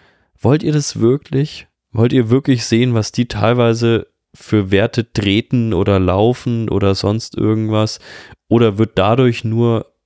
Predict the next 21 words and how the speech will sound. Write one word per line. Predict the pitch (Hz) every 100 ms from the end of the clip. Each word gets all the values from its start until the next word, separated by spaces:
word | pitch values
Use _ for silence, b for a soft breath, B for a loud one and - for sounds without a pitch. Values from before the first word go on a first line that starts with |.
| _ _ _ _ -
eigentlich | 107 117 123 -
wieder | 123 113
was | 98 104
in | 101 101
euch | 95 -
ausgelöst, | 92 117 - 117 104 104 -
das | 98 -
sagt, | 98 98 - -
"Boah, | - 50 50 -
ey, |
da | 101 98
muss | 98
ich | 95 95
ja |
noch | 92 92
so | - 120 120
hart | 101 107
an | 95
mir | 95 92
arbeiten"? | 104 113 107 85 - 85
Weil, | 90